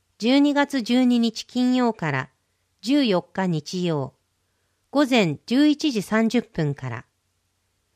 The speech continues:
午後二時三十分から。場所、ギャラリーカジオ。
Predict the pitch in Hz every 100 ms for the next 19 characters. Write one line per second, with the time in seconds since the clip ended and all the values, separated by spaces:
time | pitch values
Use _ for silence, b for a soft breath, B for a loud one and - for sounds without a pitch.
0 | _ 254 247 202 147 240 285 226 - 202
1 | 220 233 214 - 151 139 123 120 - _
2 | _ _ _ _ _ _ _ _ _ _
3 | _ 202 - 214 196 - _ _ _ _
4 | - 269 294 262 208 160 - 175 156 190
5 | 170 170